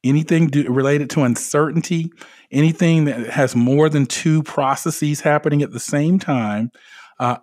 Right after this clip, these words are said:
or anything that they can't simplify to their level. Not one thing that I've noticed that as a scientist, people will tend to sort of simplify things to what they un-, to the level of their understanding, and at, at the expense of getting it wrong sometimes.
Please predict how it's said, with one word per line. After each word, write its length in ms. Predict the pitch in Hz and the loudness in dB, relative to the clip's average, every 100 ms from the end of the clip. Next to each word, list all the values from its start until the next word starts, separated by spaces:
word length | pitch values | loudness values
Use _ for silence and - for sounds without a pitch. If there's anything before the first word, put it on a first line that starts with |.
| - | 0
or 220 | 160 - - | 0 0 -2
anything 560 | 175 202 196 185 170 | 0 0 0 0 0
that 180 | 143 139 | -2 -2
they 120 | 147 | -2
can't 380 | 147 - 165 - | -2 -2 -2 -2
simplify 840 | - - 180 - 156 - 135 123 | -8 -4 -4 -2 -6 -2 -2 -2
to 160 | 120 131 | -4 -6
their 220 | 123 120 | -4 -2
level. 280 | 120 117 117 | -2 -4 -4
Not 220 | 127 123 | -4 -2
one 200 | 143 165 | 0 0
thing 200 | 175 160 | 0 0
that 100 | 143 | 0
I've 140 | 135 135 | -2 0
noticed 380 | 139 135 - | 0 0 -4
that 180 | 120 110 - - _ | -8 -10 -12 -20 _
as 120 | 131 | -4
a 60 | 120 | -2
scientist, 500 | 151 143 135 123 - | 0 0 0 -4 -4
people 320 | 175 170 180 | -4 -2 0
will 100 | 147 | -2
tend 340 | - 160 151 143 | -2 -2 -2 -2
to 100 | 131 | -2
sort 240 | 143 123 | 0 0
of 140 | 110 - _ _ - | -4 -10 _ _ -12
simplify 560 | - 175 175 - 156 | -4 -2 0 0 0
things 340 | 151 151 147 - | 2 0 0 0
to 120 | 135 | -2
what 320 | 117 139 - | 0 0 0
they 220 | 127 143 143 | 0 2 2
un-, 200 | 143 135 120 - | 0 -2 -6 -4
to 100 | 135 | 0
the 100 | 135 | 2
level 300 | 139 135 123 | 0 0 -2
of 80 | |
their 180 | 120 123 | -2 -2
understanding, 680 | 131 120 - 131 131 135 123 | 0 -2 -2 0 0 0 0
and 120 | 110 - | -4 -6
at, 140 | 117 - | -10 -8
at 140 | 127 | -10
the 100 | 120 | -10
expense 380 | 104 - 143 117 | -12 -8 -6 -6
of 220 | 113 113 | -8 -8
getting 220 | 113 123 117 | -6 -6 -6
it 100 | 110 | -8
wrong 240 | 117 110 | -8 -8
sometimes. 480 | - 113 113 120 | -12 -14 -14 -16